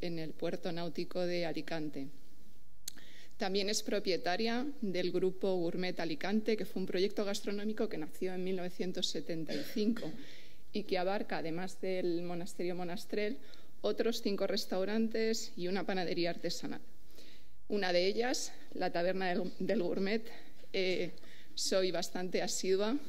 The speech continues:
cuando voy a Alicante y ahora sabiendo de dónde, cuál es su origen, pues, pues iré todavía con más gusto. La llaman la guardiana de las esencias por su dedicación al estudio de los ingredientes españoles emblemáticos,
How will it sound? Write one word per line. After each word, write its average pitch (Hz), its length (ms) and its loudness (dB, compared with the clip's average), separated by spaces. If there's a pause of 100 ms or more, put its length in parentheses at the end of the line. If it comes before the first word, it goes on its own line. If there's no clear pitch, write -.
(120)
cuando 185 520 4
voy 196 200 4
a 208 40 6
Alicante 202 560 4
y 254 120 6
ahora - 160 2
sabiendo 190 560 2
de 180 160 6
dónde, 190 600 2
cuál 190 200 2
es 202 80 2
su - 120 2
origen, 185 360 2
pues, 165 460 0 (760)
pues 190 180 2
iré 185 160 4
todavía 185 480 2
con 165 140 -2
más 156 200 -2
gusto. - 300 -2 (1500)
La 202 180 4
llaman 269 580 4
la 202 140 4
guardiana 190 440 2
de 196 80 4
las 180 200 2
esencias - 760 0 (120)
por 190 100 0
su - 140 0
dedicación 196 840 2 (220)
al 170 140 -2
estudio 202 500 2
de 196 80 2
los 185 220 0
ingredientes 202 560 0
españoles 190 600 0
emblemáticos, 156 800 0